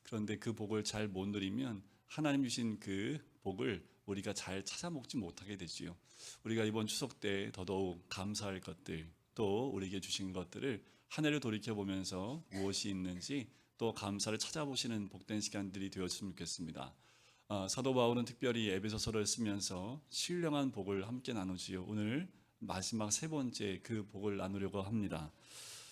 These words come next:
아, 이 세 번째 복 가운데 가장 중요한 복이지요. 왜냐하면 구원의 문제가 나오기 때문에 그렇습니다. 인간에게 있어서 참된 축복의 그 실체는 구원에 있습니다.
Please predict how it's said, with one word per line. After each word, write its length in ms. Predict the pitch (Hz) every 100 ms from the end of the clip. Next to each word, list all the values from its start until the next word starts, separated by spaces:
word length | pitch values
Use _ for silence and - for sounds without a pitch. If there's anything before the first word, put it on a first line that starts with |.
| - - _
아, 220 | 104 101 101
이 100 | 127
세 160 | 139 170
번째 300 | 165 170 156
복 140 | 120
가운데 400 | - 127 123 120 -
가장 400 | - - 123 120
중요한 460 | - 117 117 113
복이지요. 560 | 113 90 92 - 98 92
왜냐하면 480 | 135 101 98 107 107
구원의 400 | - 117 107 120
문제가 760 | 107 101 104 104 95 92 127 113 -
나오기 500 | 110 131 98 196 -
때문에 320 | 110 98 104
그렇습니다. 640 | 98 95 - 92 85 71 73 - - - - -
인간에게 460 | 117 117 127 135 127
있어서 480 | 120 123 113 113 123
참된 580 | - 147 143 139 127 110
축복의 640 | - - - 131 123 113 -
그 180 | 104
실체는 680 | 101 - 143 - 127 139 101
구원에 400 | - - 107 113 110
있습니다. 560 | 87 - 85 82 69